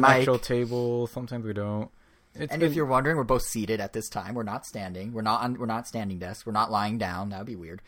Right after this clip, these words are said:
Speaker 1: We're just sitting like normal people. There's still a party going on next door, but they're surprisingly quiet.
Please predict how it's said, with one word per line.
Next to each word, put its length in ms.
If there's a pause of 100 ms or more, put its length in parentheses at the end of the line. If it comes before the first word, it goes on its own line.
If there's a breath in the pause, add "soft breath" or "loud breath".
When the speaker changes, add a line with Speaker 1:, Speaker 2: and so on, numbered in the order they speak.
(280 loud breath)
Speaker 1:
We're 80
just 200
sitting 320
like 140
normal 180
people. 340 (260)
There's 120
still 160
a 40
party 260
going 200
on 140
next 180
door, 160
but 140
they're 120
surprisingly 480
quiet. 360